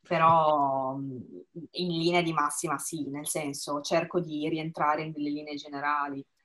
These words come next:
Ovviamente, come dici tu, secondo me non bisogna assolutamente essere maniacali, proprio per questo motivo, secondo me in realtà im-, impostarsi un piano è la cosa migliore, cioè, mm, voglio mangiare più carboidrati, ok,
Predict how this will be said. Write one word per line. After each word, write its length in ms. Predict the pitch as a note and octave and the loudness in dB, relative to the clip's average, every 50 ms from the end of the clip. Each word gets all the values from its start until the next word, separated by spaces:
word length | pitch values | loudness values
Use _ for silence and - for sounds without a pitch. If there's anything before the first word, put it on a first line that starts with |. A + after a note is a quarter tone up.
| _ _ _ _ _ _ _ _ _ _ _ _ _ _ | _ _ _ _ _ _ _ _ _ _ _ _ _ _
Ovviamente, 560 | - G3+ F#3 G3+ G3+ G3 G#3 G#3+ A3+ A3+ A#3 F#3+ | -2 0 2 4 4 4 4 4 4 2 2 2
come 180 | G3+ F#3+ F#3+ | 2 2 2
dici 260 | F3+ F#3 F3+ - G3+ | 2 2 0 -2 -4
tu, 200 | F3+ - G3 G#3 | -4 -4 -4 -4
secondo 320 | G3 G3+ G3+ F#3 F#3+ F3+ F3 | -2 -2 -2 -2 -2 -2 -2
me 360 | E3+ E3+ E3+ E3+ E3 E3 E3 E3 | 0 0 0 0 0 0 0 0
non 260 | E3+ E3+ E3+ E3+ E3+ | 0 0 0 -2 -2
bisogna 320 | E3 F3 E3 F3 E3+ E3 | -2 -2 -2 -2 -2 -2
assolutamente 600 | F3 - - F3+ F3 F3+ F3+ F3+ E3+ E3+ F3 F3+ | -4 -6 -4 -4 -4 -2 -2 -2 -2 -2 -4 -4
essere 260 | F3+ - - F#3 F3 F3 | -6 -6 -4 -2 -2 -2
maniacali, 680 | E3 E3 E3+ E3+ E3+ - F3 E3+ E3 D#3+ D#3+ D#3+ E3 | -2 -2 -4 -4 -4 -2 0 2 2 2 0 -4 -4
proprio 240 | - F3+ F3+ F#3+ F#3 | -4 -4 -4 -4 -2
per 140 | G3 F#3 | -2 -2
questo 260 | F3+ F#3 F3+ - - F3 | -2 -2 -4 -4 -4 -4
motivo, 320 | E3+ E3+ - F#3 F3 F3+ | -4 -4 -4 -2 -2 -2
secondo 340 | F3 - F3 F3+ F3 F3 F3 | -2 -4 -2 -2 0 0 0
me 120 | F3 F3+ | 2 2
in 60 | F#3 F3+ | 2 2
realtà 260 | E3+ E3 E3 - F3 | 2 0 0 0 -2
im-, 160 | F3 F3 F3 - _ _ | -2 -2 -4 -6 _ _
impostarsi 600 | - E3 E3 - - - - E3+ E3 E3 - - | -10 -10 -8 -8 -10 -6 -4 -4 -4 -4 -4 -4
un 100 | F3 E3 | -4 -4
piano 680 | E3 - E3+ D#3+ D#3+ E3 E3 E3+ E3+ E3+ E3+ F3 F3+ - _ _ _ | -2 -2 0 2 2 2 2 0 0 0 0 -2 -4 -10 _ _ _
è 100 | - F3 | -2 0
la 100 | E3 E3 | 0 2
cosa 220 | E3+ F3+ F3 F3+ F3 | 2 2 0 0 0
migliore, 680 | E3 D#3+ D3+ D3 E3 F3 F3 E3 E3 D3+ D3+ D3 D3 D3 | -2 -2 -4 2 6 6 8 8 6 4 4 2 0 -4
cioè, 340 | - F3+ E3 D#3 D3+ C#3 - - _ _ _ _ _ _ _ - C#3 | 0 2 4 4 4 4 0 -4 _ _ _ _ _ _ _ -18 -16
mm, 220 | B2+ - - - | -14 -12 -6 2
voglio 220 | E3+ F3+ F3+ F#3 F#3 | 6 6 6 6 6
mangiare 300 | F3+ F3 F3 F#3 F3+ F3+ | 2 4 4 4 2 2
più 100 | G3+ F#3 | 0 -2
carboidrati, 500 | G3 F#3 F3+ F3 F3+ F3 E3 D#3+ - F#3+ | 0 0 4 6 6 6 6 4 2 -4
ok, 100 | - | -2